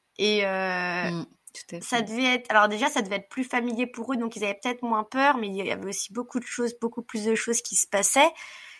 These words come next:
Speaker 1: Et ça devait, je sais pas,
Speaker 2: Mm.
Speaker 1: alors pour le coup, euh, ça devait être très flippant, mais les gens étaient un peu habitués. Nous, je pense qu'on est juste plus habitués.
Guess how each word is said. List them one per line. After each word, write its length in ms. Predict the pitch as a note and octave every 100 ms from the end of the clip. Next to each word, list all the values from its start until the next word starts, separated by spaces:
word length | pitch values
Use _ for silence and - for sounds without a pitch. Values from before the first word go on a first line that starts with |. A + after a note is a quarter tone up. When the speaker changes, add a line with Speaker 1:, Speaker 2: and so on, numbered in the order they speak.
| _
Speaker 1:
Et 60 | -
ça 260 | - A3 G3+
devait, 240 | F#3+ G#3+
je 100 | A3
sais 180 | A3+ A3
pas, 180 | - -
Speaker 2:
Mm. 60 |
Speaker 1:
alors 200 | - - -
pour 100 | G#3+
le 140 | G3+
coup, 340 | G3 - C4+ B3
euh, 100 | G3
ça 200 | - F3+
devait 220 | F3+ F#3
être 380 | G3 - F#3 -
très 200 | - D#4+
flippant, 360 | C#4+ A#3 B3
mais 120 | D4+
les 100 | G#3+
gens 100 | G#3
étaient 280 | B3+ A#3+ -
un 140 | - A3
peu 160 | C4
habitués. 420 | B3+ A3 G#3+ - G#3
Nous, 100 | C#4+
je 80 |
pense 180 | - C#4
qu'on 120 | A#3
est 80 | F#3
juste 240 | F#3+ B3+ _
plus 220 | - C#4+ C#4
habitués. 600 | A#3 G#3 - G#3+ D4+